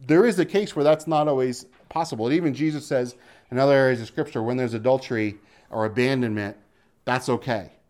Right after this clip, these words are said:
right? But God's purpose is always for reconciliation, that even if that does happen, that there would be forgiveness. But we don't like to hear that.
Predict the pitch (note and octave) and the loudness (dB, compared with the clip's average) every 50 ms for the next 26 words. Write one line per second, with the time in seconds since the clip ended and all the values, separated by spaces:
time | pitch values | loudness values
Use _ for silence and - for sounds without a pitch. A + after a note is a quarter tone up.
0 | _ _ _ - A#2+ A#2+ C#3 E3 D3 - - D#3 D3 D3 G3+ A3 B3 A#3+ - - | _ _ _ -4 -2 -2 -2 -2 -4 -6 -4 -4 -2 0 0 0 0 -2 -2 -2
1 | G#3+ G3 F3 D3+ C#3+ C3+ C3 C3 - D3+ F3+ F#3+ F#3 F3+ F3+ - - E3 D3+ C#3+ | -2 -2 -2 -4 -6 -6 -8 -4 0 2 4 6 6 4 2 -4 -4 0 0 2
2 | D3 C#3+ C#3+ - C3 B2 D3+ D3 D3 D#3+ D#3+ D#3 - A2+ B2 C#3 D#3+ D#3+ D#3+ F#3 | 2 0 -2 -4 -6 -4 -2 -2 0 0 -2 -2 -4 -2 0 0 0 0 -2 -4
3 | G#3+ A#3 F#3+ E3+ F3+ D3+ C3 C#3 D#3+ F#3 G#3 - C#3+ B2+ A#2+ A#2 - B2+ A#2+ A#2+ | -2 -2 0 2 2 0 2 2 0 0 0 0 -2 -2 -2 -2 -4 -8 -8 -8
4 | - - - - _ - B2+ B2 C#3+ D3 C#3 C3+ C#3 C3+ C3+ - B2 A#2 B2+ D3+ | -12 -14 -20 -20 _ -8 -6 -2 0 0 0 2 0 -2 -2 -4 -6 -4 -2 -2
5 | D#3 B2 G2+ F#2+ - - C#3 D#3+ A#3 C#4 D#4 C#4+ B3+ A3+ - F3 D#3 G#3+ C#4 A3 | -2 -2 -4 -6 -4 -6 -4 -2 0 0 0 -2 -2 -6 -6 -8 -6 -4 -2 -2
6 | A#2+ G2 - - _ | -2 -4 -6 -12 _